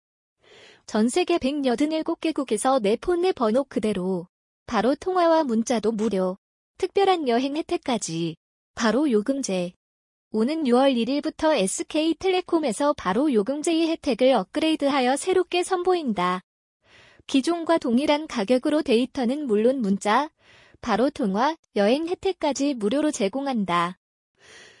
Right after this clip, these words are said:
요금제 커버리지 국가도 기존 백스물여섯 개국에서 백여든일곱 개국으로 확대해 고객 편의성을 높였다. 에스케이티는 바로 요금제 업그레이드를 기념해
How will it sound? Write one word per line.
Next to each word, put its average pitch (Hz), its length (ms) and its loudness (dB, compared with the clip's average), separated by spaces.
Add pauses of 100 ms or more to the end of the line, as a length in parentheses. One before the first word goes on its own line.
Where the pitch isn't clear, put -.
(340)
요금제 302 460 2
커버리지 330 520 0
국가도 247 500 0
기존 277 360 -2
백스물여섯 349 880 0
개국에서 240 760 0
백여든일곱 311 800 -2
개국으로 294 540 0
확대해 330 480 -2
고객 311 400 -2
편의성을 339 580 -2
높였다. 180 680 -4 (1700)
에스케이티는 277 800 -2
바로 247 380 0
요금제 254 420 2
업그레이드를 294 720 0
기념해 208 560 -2